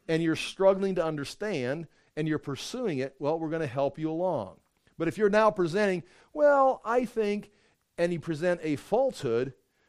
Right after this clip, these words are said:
well, no, that, we can't have peace with that. We're gonna have to identify that. Well, here we go, right here. Watch this, how, how fine this is, and, you know, almost, like, surgical as far as Paul identifying this.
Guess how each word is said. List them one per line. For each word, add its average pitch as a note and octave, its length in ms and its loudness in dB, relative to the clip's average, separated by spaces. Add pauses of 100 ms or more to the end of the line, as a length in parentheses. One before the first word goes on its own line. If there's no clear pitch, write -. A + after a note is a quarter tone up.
(160)
well, F3 280 4 (140)
no, F#3 420 -2 (100)
that, F3 320 2
we E3+ 120 -4
can't A3 260 -2
have F3+ 220 -2
peace F#3+ 280 -6
with D3 120 -4
that. E3 180 0
We're D3+ 80 -8
gonna D#3 120 -4
have D3 80 -4
to C#3+ 60 -6
identify C#3 480 -4
that. G#2 120 -12 (180)
Well, D#3+ 100 0
here C4 140 2
we C4 80 -4
go, C3+ 380 0
right F3+ 200 2
here. E3 120 0
Watch F3+ 320 -2
this, F#3+ 180 -2
how, F3 340 2 (600)
how D#3 240 0
fine G3 560 -2
this D#3+ 260 -2
is, C#3+ 420 0
and, C#3+ 360 -6 (880)
you D3 100 -6
know, C#3 120 -2
almost, E3 360 0
like, C#3+ 300 0
surgical C#3 1000 -4 (260)
as C3 220 -4
far D3 220 0
as B2+ 120 -6
Paul D3+ 360 0
identifying B2 720 -2
this. A2+ 280 -6